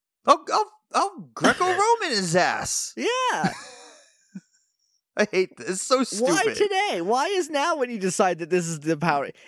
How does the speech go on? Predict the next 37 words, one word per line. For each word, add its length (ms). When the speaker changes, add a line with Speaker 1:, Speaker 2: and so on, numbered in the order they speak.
Speaker 2:
If 100
this 160
would 120
have 160
been 180
a, 120
and 100
Speaker 1:
You 60
Speaker 2:
I 60
Speaker 1:
need 80
Speaker 2:
know 100
Speaker 1:
to 60
Speaker 2:
Power 140
Speaker 1:
learn 100
about 100
Speaker 2:
Rangers 140
Speaker 1:
hard 320
work. 260
I 160
know 240
about 200
hard 280
work, 240
and 100
it 80
sucks. 440
If 160
there's 200
an 100
easier 380
way 140
to 80
do 240
it, 80
just 180
let 240
me. 140